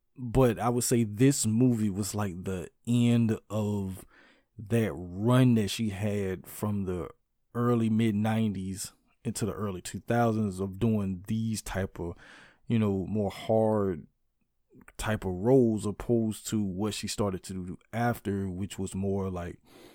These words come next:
comedy, um,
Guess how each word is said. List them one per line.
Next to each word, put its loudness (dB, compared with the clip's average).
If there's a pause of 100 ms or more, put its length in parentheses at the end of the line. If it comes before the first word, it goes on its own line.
(640)
comedy, 2 (220)
um, -2